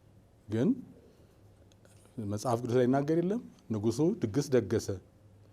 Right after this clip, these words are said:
ሰዎችንም ምን አደረገ? ጠራ። ብዙዎች ግን በተለያየ ምክንያት እያመካኙ ምን አሉ ይላል? ቀሩ ነው የሚለው። ነገር ግን የተዘጋጀላቸው ደግሞ ወደ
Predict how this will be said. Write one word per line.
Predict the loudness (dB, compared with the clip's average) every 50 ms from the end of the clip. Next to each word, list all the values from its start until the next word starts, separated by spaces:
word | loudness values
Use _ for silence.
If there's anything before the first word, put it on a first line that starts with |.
| -20 -20 -20 -20 -20 -20 -20 -20 -20 -20 -20 -20 -20 -10 -2
ሰዎችንም | 2 4 4 4 4 4 4 4 4 6
ምን | 6 8
አደረገ? | 8 6 6 4 0 -6 -10 -14 -20 -20 -20 -20 -20 -20 -20 -20 -20 -20 -20 -18
ጠራ። | -8 -2 2 4 4 6 6 4 4 0 -6 -16 -20 -20 -20 -20 -20 -20 -20 -20 -20 -20 -20 -20 -16 -10
ብዙዎች | -4 0 2 2 2 2
ግን | 4 4 4 4
በተለያየ | 4 4 6 8 8 8 8 6 6 6 6 6 6
ምክንያት | 4 0 0 2 0 0 0 0
እያመካኙ | 2 4 4 6 4 4 4 4 4 6 6
ምን | 6 6 8
አሉ | 8 8 6
ይላል? | 4 0 -2 -8 -12 -20 -20 -20 -20 -20 -20 -20 -20 -20 -20 -20 -20 -20 -20 -20 _ _ -18 -12
ቀሩ | -4 2 4 6 8 8
ነው | 8 6 6
የሚለው። | 4 0 -4 -8 -14 -20 -20 -20 -20 _ -20 -20 -20 -20 -20 -20 -20 -20 -20 -20 -20 -20 -20 -20 -20 -20 -20 -20 -20 -20 -20 -20 -20 -20 -20 -20 -20 -20 -20 -20 -20 -20 -18 -10 -6
ነገር | -2 0 2 2 4
ግን | 6 6 6 6 4 2 -2 -8 -18 -20 -20 -20 -20 -20 -20 -20 -20 -20 -20 -14 -10
የተዘጋጀላቸው | -6 -2 0 4 4 6 6 6 4 4 4 4 4 4 4 2 0 -2 -2 2
ደግሞ | 2 4 4 6 4 4 2 -2 -8 -20 -20 -20 -20 -20 -20 -20 -20 -20 -20 -20 -20 -20 -20 -20 -20 -20 -20 -20 -20 -20 -20 -20 -20 -20 -20 -14 -8 -4
ወደ | 0 2